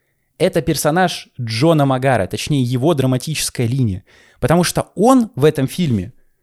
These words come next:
э, ну вот, он и Грета Ли, они писатели именно театрала, то есть ставят какие-то постановки.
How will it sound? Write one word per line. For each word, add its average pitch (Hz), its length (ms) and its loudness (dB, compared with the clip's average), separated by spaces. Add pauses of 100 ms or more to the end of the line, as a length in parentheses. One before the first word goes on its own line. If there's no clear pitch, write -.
(180)
э, 113 380 2
ну 139 160 4
вот, - 300 -8
он 190 220 2
и 113 300 0
Грета 131 320 2
Ли, 226 260 2
они 156 320 2
писатели 127 760 0
именно 135 260 2
театрала, 107 480 0
то - 100 -12
есть - 80 -6
ставят 143 180 -2
какие-то - 180 -14
постановки. - 580 -2